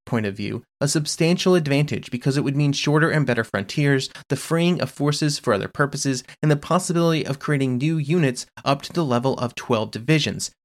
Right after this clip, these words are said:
that is, one new division per million inhabitants. Italy was not expected to object to the elimination of the Czechs, but it was impossible at the moment to estimate what her attitude on the Austrian question would be.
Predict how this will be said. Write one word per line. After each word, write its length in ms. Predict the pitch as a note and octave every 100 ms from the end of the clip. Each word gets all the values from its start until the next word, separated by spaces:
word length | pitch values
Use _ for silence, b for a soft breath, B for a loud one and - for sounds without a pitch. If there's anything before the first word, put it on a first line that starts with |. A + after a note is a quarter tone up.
| -
that 200 | C3 A#2
is, 200 | B2+ B2
one 300 | B2 C#3+ D#3
new 140 | C#3
division 460 | C#3 B2 A2+ A2+ A2+
per 400 | - B2 B2 -
million 460 | B2 A2+ G2 G2 G2
inhabitants. 880 | G#2+ G#2 - C3+ - G2 - - - _ _ _ _ _ _ _
Italy 320 | F#3 A3+ A#3+
was 200 | G3+ F#3
not 140 | D#3+ D#3+
expected 520 | E3 - D3+ D3+ C#3+
to 140 | D3+
object 400 | B2 A#2 B2 A#2+
to 60 | B2
the 140 | B2+
elimination 560 | B2+ C3 C3 A#2 - A#2
of 60 |
the 80 | G#2+
Czechs, 480 | - - A2 - -
but 140 | D3+
it 80 | D3
was 160 | D#3+ D3+
impossible 640 | E3 - G3 G3+ F#3+ F#3+
at 140 | D#3+ D3+
the 80 |
moment 420 | C3 C#3 B2+ G#2+ - _ _
to 140 | D#3+
estimate 440 | D#3 F3+ G3 F#3 C3+
what 200 | C#3 E3
her 100 | F#3
attitude 440 | D#3+ D3 D3 D3+
on 120 | C#3 C#3
the 120 | C#3
Austrian 520 | C3 D3 - C#3+ C3
question 420 | B2+ A#2+ - A2+
would 160 | A2 A#2
be. 280 | C#3 A2+